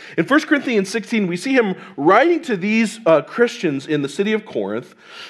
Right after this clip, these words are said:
He's writing to them about giving towards this collection that he was taking up to help Christians back in Jerusalem who were poor and who were suffering. And we don't know the exact reason for the hardship that these believers were facing in Jerusalem. It could have been, uh, a famine in the region that we read about in Acts eleven, or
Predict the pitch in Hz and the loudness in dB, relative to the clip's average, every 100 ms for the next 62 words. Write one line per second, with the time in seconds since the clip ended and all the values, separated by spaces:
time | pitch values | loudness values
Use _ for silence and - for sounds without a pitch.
0 | - 196 180 240 349 294 226 180 160 151 | -2 0 4 4 4 0 0 2 2 2
1 | 233 277 226 220 185 185 180 - 170 156 | -4 -4 2 2 2 0 -2 -2 2 2
2 | 202 - 170 143 156 135 - 160 143 139 | 2 -2 -4 -4 -4 -6 -4 -4 -2 -4
3 | 127 139 - - 156 151 147 131 120 117 | -4 -4 -6 -6 -10 -8 -10 -4 0 0
4 | 120 123 117 113 - - - 131 135 120 | 0 -10 -8 -10 -12 -18 -6 -4 -4 -4
5 | 104 120 104 101 - 147 120 110 101 113 | -6 -4 -4 -4 -4 0 2 2 0 -8
6 | 101 - 139 123 - 87 90 120 135 - | -10 -4 -4 -2 -6 -12 -8 -8 -8 -10
7 | - - - 202 294 214 214 208 185 151 | -20 -18 -2 4 4 4 4 6 4 2
8 | 180 180 180 131 170 202 226 220 160 123 | 2 2 0 -6 -4 0 -2 -2 -2 -2
9 | 113 180 196 233 214 214 214 214 190 202 | 0 0 0 -4 -2 -2 0 -6 -4 -4
10 | 208 208 196 196 208 202 214 208 202 196 | -2 -2 -2 2 2 2 -2 -2 -2 -4
11 | 196 214 196 196 196 - - 156 165 226 | -4 0 2 4 0 -6 -4 -2 2 4
12 | 190 160 175 165 160 135 107 104 - 202 | 4 4 2 2 2 2 0 -4 2 4
13 | 220 220 220 214 214 208 220 214 202 175 | 6 6 6 6 2 2 -2 0 2 2
14 | 180 185 185 185 175 156 147 139 123 170 | 2 0 4 2 2 0 -2 -2 2 2
15 | 214 214 208 135 135 123 | 4 0 2 4 4 4